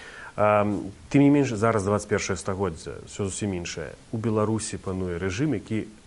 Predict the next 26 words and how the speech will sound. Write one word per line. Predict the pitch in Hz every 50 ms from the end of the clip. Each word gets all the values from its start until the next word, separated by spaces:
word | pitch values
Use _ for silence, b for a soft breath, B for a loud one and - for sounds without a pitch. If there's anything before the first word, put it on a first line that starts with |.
| - 104
супраць | - - 123 - - 104 95 - -
беларускага, | - 107 104 104 98 95 95 92 - - - 85 80 78 - -
супраць | - - 92 - 87 82 85
беларускай | 85 98 104 - - 147
мовы, | 175 208 202 170 151
гісто-, | - - - - - 113
э, | 98 101 98 95 92 87 85
гісторыі, | - - - 147 131 113 95 -
культуры. | 98 92 - 156 143 135 B B B B B B B B B B
Ці | - - - 123
гэтымі | 117 175 190 - 165 151 143 135
сіламі | - - - 120 101 92 85 82 85
вось | 87 85
такіх | - 98 85 - 120 -
нефармальных | - 98 - 98 92 92 101 113 123 120 107 - 110
арганізацый | 98 101 104 104 104 95 92 92 85 80 - - - - - B B B B B B B B -
можна | 131 147 190 214 220 196 156 123 117 104 98 92 85 78 - -
гэтае | - 101 104 127 127 - 131 120 113 -
адраджэнне, | - 113 98 110 110 117 107 113 147 160 156 151 135 123 107 92 82
э, | 87 - - - - - - - - - - 95 95 95 92 92 92 - - - 98
пхнуць | - - 156 156 151 - - 143
наперад? | 135 127 - 120 107 92 87 85 80 -
Ці | - - 107
ўсё | - 165 156
ж | - -
такі | 135 113 - - 117 110 101